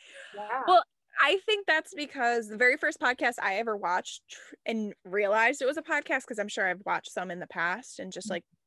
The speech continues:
Speaker 2: don't, didn't realize it, was the Jenna Julian podcast. Well, they're a couple, and they sit next to each other with their own microphones, their own headphones. They live together. They have their own jokes. And so it is, a, it's more like a conversation.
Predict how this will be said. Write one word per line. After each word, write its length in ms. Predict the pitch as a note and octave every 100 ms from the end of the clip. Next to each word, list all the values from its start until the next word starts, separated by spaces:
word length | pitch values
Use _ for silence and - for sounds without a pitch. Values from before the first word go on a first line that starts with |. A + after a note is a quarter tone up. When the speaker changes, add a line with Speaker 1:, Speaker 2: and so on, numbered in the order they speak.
| _
Speaker 2:
don't, 220 | G3+ E3 -
didn't 160 | G3+ D3+
realize 360 | D#3+ E3+ G3 B3+
it, 160 | C4 _ - - - -
was 140 | A3+
the 100 | A3
Jenna 240 | G#3+ A3+ G3+
Julian 400 | A3+ C#4+ A3 G3+
podcast. 760 | E3 D#3 - - - - - _ _ _ _ _ _ _ - - -
Well, 80 | A#3
they're 140 | A#3+
a 40 | C#4
couple, 560 | - G3+ G3 G3 D#4+ - _ _ -
and 120 | C4+
they 100 | B3
sit 280 | - C4+ -
next 340 | G#3 G3+ -
to 120 | D4+ C#4+
each 180 | C#4+
other 260 | G#3+ F3+ F#3+
with 120 | G3+
their 160 | G3 -
own 180 | F#3+ A#3
microphones, 520 | G#3 G#3 - G3 G#3+
their 140 | F3+
own 120 | F#3 A#3
headphones. 680 | G#3 F#3 - F3 E3+ A#3
They 120 | G3 F#3
live 320 | A3 A#3+ C4
together. 440 | B3 G3 F#3 G#3
They 80 | A#3
have 260 | B3 C4+ C4
their 140 | C4+
own 180 | A#3 A#3
jokes. 600 | G#3 F3+ F#3 C#4 - - _ _ _ - - - - -
And 140 | B3
so 140 | A#3+ C#4
it 80 | D4
is, 140 | F#4
a, 100 | - -
it's 260 | C4+ -
more 220 | C#4+ C#4 C4+
like 180 | C4 B3+
a 60 |
conversation. 1040 | B3+ A#3 B3 B3+ - A4+ - - - B3+